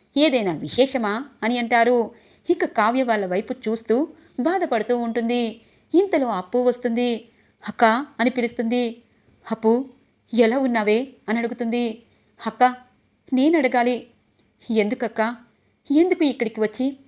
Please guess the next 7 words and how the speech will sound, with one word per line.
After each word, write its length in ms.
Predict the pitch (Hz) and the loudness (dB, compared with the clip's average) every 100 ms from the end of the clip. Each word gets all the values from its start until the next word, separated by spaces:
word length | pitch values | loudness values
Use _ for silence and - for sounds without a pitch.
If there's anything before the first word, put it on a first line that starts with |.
| _ _ _ - | _ _ _ -4
ఇంతగా 300 | 233 247 240 | -2 -2 -4
బాధపడుతున్నావు? 880 | 196 196 240 233 233 226 226 233 240 - _ _ _ | -2 -2 -2 -6 -4 -4 -2 -4 -6 -14 _ _ _
ఒకవేళ 560 | 220 202 185 214 233 - - _ _ _ - | -4 -2 -2 -2 -2 -6 -14 _ _ _ -6
బావకి 560 | 202 196 233 233 240 - _ _ _ _ | 0 2 0 -2 -6 -8 _ _ _ _
క్షమాపణ 480 | - 269 285 277 247 | -4 0 0 0 -2
అడిగే 280 | 202 233 | -2 -2
లేకపోయావా?" 680 | 277 254 - 233 226 220 220 | -2 -2 -4 -2 -2 0 -2